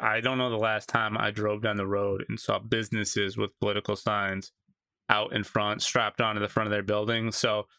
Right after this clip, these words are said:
if you're trying to go down the road saying that it's woke, that just means it has, it's expressing a political view that you don't agree with. And that's some bullshit if I've ever heard of it. Just because someone is expressing a political ideology that's different than yours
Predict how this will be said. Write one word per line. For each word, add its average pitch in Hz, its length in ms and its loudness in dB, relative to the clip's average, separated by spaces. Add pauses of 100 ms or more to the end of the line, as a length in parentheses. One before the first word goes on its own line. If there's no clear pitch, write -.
(380)
if 123 120 0
you're 160 140 2
trying 151 260 0
to 139 60 -2
go 135 160 0
down 135 120 0
the 127 100 0
road 127 360 0
saying 120 380 0
that 113 100 0
it's 107 200 -4
woke, 110 480 0
that 131 200 0
just 127 220 0
means 127 260 0
it 120 140 0
has, 110 360 0
it's 127 260 0
expressing 120 460 -2
a 104 40 -2
political 113 420 -2
view 113 320 0
that 107 160 -2
you 107 140 0
don't 107 340 -2
agree 110 300 0
with. 123 400 0
And 107 440 0 (440)
that's 117 500 0
some 110 520 0
bullshit 107 520 0
if 113 160 0
I've 107 240 2
ever 104 240 2
heard 107 220 2
of 101 100 0
it. 95 140 -2
Just - 200 0
because 135 460 0
someone 120 380 0
is 110 160 0
expressing 110 600 0
a 104 60 -4
political 113 680 0
ideology 139 640 2
that's 127 220 0
different 127 280 0
than 117 100 2
yours 107 460 0